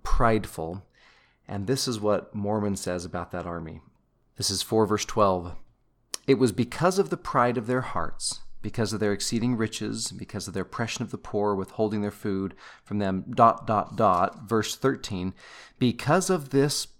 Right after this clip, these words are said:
pride, their great wickedness, and their boastings in their own strength, they were left in their own strength. Therefore,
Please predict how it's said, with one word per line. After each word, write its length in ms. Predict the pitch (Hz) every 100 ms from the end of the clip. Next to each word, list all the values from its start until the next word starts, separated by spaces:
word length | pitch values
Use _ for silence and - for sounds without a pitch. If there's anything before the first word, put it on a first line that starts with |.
| _
pride, 540 | - 131 87 80 104 - _ _ - _ _
their 160 | - 104
great 320 | - 110 131
wickedness, 680 | - 98 95 82 92 - -
and 140 | 98
their 120 | 98 98
boastings 520 | 110 104 - 110 101
in 60 |
their 140 | 101 101
own 140 | 104
strength, 420 | 107 - 92 - - - -
they 240 | 101 120
were 240 | 117 107 107
left 640 | 101 113 143 - - - - _ -
in 200 | 110 101
their 260 | 101 98 -
own 280 | 101 98
strength. 640 | 92 - 87 87 - - - - - - -
Therefore, 720 | 95 113 143 - 90 85 92